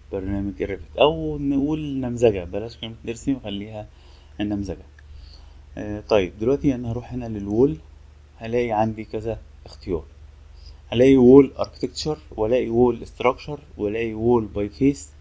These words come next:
والاقي سويب وريفيل. طيب ناخد واحدة واحدة، اركتكتشر وستراكشر. الفرق بينهم ان انت هتحط التسليح في الاستراكشر، ده الفرق الاساسي. طيب وول اركتكتشر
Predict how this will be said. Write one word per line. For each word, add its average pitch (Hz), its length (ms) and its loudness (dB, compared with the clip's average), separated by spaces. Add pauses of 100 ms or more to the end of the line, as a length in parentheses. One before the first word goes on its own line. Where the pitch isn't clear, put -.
(440)
والاقي 113 540 4
سويب 120 380 -2 (180)
وريفيل. 98 460 -6 (640)
طيب - 120 -18 (180)
ناخد 135 240 0
واحدة 123 260 4
واحدة، 147 300 -4 (300)
اركتكتشر 139 640 -4 (380)
وستراكشر. 113 880 -8 (540)
الفرق 165 300 6
بينهم 170 400 0
ان 123 140 0
انت 139 160 0
هتحط 131 340 -6
التسليح 120 480 -4
في 117 280 -4
الاستراكشر، - 640 -14 (880)
ده 113 300 8
الفرق 110 300 0
الاساسي. - 420 -14
طيب 78 100 -18 (400)
وول 143 260 6
اركتكتشر 160 600 -6